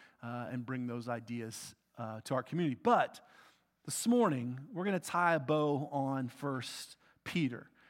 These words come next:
and see where he leaves us. So if you've got your Bible, I want you to open to First Peter chapter five. We're gonna be in the last two, three verses there, starting in twelve, going down through fourteen.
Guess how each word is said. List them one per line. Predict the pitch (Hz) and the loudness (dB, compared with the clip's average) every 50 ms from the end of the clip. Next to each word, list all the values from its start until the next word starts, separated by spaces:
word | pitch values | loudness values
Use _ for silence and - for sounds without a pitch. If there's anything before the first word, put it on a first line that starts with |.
| _ _ | _ _
and | - 127 123 | -6 -6 -4
see | - - - 151 143 | -4 -4 -2 -2 0
where | 139 143 139 | 0 0 -2
he | 123 - 135 135 127 123 | -2 -2 -2 -2 -2 -2
leaves | 123 123 123 123 123 104 107 | -4 -4 -4 -6 -6 -8 -10
us. | - - - | -12 -10 -2
So | - 165 165 | 4 4 4
if | 143 160 | 4 4
you've | 165 139 | 0 2
got | 127 180 196 226 247 - | 6 8 8 8 6 4
your | 277 | 4
Bible, | 202 185 170 156 156 | 6 6 6 6 6
I | 156 | 4
want | 165 170 - - | 0 0 -2 -2
you | 180 | -2
to | 175 | -2
open | 170 165 160 | -4 -2 -4
to | 156 | -6
First | - - 175 170 151 - | -2 0 0 0 0 -2
Peter | - 190 175 160 | -4 -4 -2 -2
chapter | 135 - - 156 156 - - 185 | -2 2 4 4 4 4 0 -4
five. | - - 151 139 127 139 143 | 0 4 4 6 6 6 4
We're | 143 156 | 2 0
gonna | 160 | 0
be | 165 | 2
in | 160 | 2
the | 147 | 2
last | 143 147 156 175 190 185 - - | 4 6 8 8 6 6 2 -4
two, | - - 196 196 196 190 - - - - - _ | -6 -4 -2 -2 -2 -4 -6 -14 -20 -20 -20 _
three | - 180 185 196 | -2 2 2 2
verses | 175 156 156 147 131 - 147 127 | 4 4 4 4 4 2 -2 -2
there, | 123 139 139 147 147 139 | 0 2 2 2 0 2
starting | - 170 156 156 160 165 | 4 4 4 4 2 -2
in | 160 | -4
twelve, | - - 175 165 156 156 147 147 | -4 -2 0 2 2 2 2 0
going | 156 156 151 143 | -2 -2 0 2
down | 151 147 147 143 | 2 2 2 0
through | - 156 147 | 0 -4 -4
fourteen. | - - 160 156 151 147 - - 135 127 127 127 | -4 -4 -4 -4 -4 -4 -4 -4 -4 -4 -4 -6